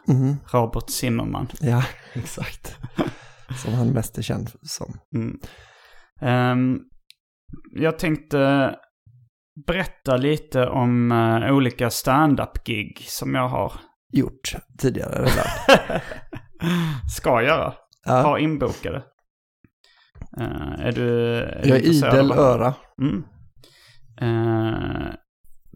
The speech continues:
Speaker 2: då är det så här att, eh, vi har, du och jag har säsongsavslutning på Specialisterna Comedy Club.
Speaker 1: Stämmer.
Speaker 2: Den andra november.
Speaker 1: Ja.
Speaker 2: Det är på torsdag.
Speaker 1: Precis.
Speaker 2: Och det är,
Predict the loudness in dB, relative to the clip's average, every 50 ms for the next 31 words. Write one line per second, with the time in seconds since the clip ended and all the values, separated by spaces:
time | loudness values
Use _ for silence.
0 | -18 -8 -2 2 2 4 4 4 4 2 2 0 -4 -8 -10 -6 -4 -2 -2 -2
1 | -4 -4 -4 0 2 2 2 2 2 0 -2 -4 -4 -4 -6 _ _ -2 0 0
2 | 2 0 -2 -2 -4 -8 _ _ _ _ _ _ _ _ _ -2 0 0 2 2
3 | 2 2 2 2 0 -4 -8 -10 -12 -12 -12 -14 -16 -18 -16 -14 -14 -14 -14 -16
4 | -6 -2 0 0 0 0 -2 -4 -6 -8 -12 -16 -18 -16 -10 -8 -8 -6 -2 0
5 | 2 4 4 2 0 -4 -12 -20 _ _ _ _ -18 -10 -6 -4 -4 -4 -4 -6
6 | -2 -2 -2 -2 -2 -2 -4 -4 -4 -4 -4 -4 -4 -4 -4 -6 -6 -6 -8 -6
7 | -6 -6 -6 -4 -4 -4 -4 -4 -4 -6 -6 -4 -4 -6 -6 -4 -6 -8 -8 -6
8 | -6 -6 -2 0 0 0 0 0 -2 0 0 2 4 4 4 4 2 -4 -12 _
9 | _ _ _ _ _ _ -8 -6 -2 -2 0 0 0 0 0 -2 0 0 -2 -2
10 | -2 -4 -6 -10 -12 -14 _ _ _ _ 0 0 0 0 -2 -8 _ -6 -6 -4
11 | -4 -4 -4 -4 -4 -4 -4 -6 -8 -8 -10 -12 -12 -18 _ _ _ _ _ _
12 | _ _ _ _ -4 -4 -2 0 -2 -2 -2 -4 -10 -14 -8 -8 -8 -6 -6 -4
13 | -2 0 0 2 0 0 0 0 0 0 0 0 -2